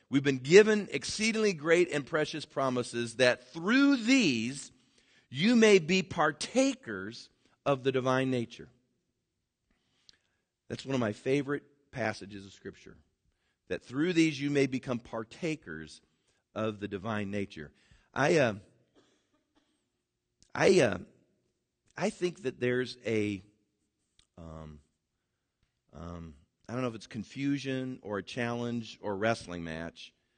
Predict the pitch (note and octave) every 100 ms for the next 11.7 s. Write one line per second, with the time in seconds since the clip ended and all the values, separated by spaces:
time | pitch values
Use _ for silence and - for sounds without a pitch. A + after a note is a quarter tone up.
0 | _ - F#2 F#2+ F#2+ B2 A#2+ - - -
1 | _ _ _ - G2 F2+ F#2+ F#2 F2 _
2 | _ _ _ G#2+ B2+ C3 A2+ A2 G#2 -
3 | A2 G#2+ F#2+ - E2 D#2 F#2+ F#2 E2 D#2+
4 | C2+ - _ _ _ _ _ _ _ _
5 | _ _ _ - _ _ _ _ - G#2
6 | G#2+ B2 B2 B2 - G2 - C#3+ D3+ E3
7 | F3 E3 _ _ _ _ _ _ _ _
8 | _ _ _ _ _ _ _ _ _ _
9 | _ - D#3 A#2+ G2 _ A#2 C3 C#3+ D3
10 | C3+ A#2 G#2+ A#2 A2+ F#2+ D2 D2 G2 F2+
11 | A#2+ A2+ F2 E2+ F2+ D#2+ -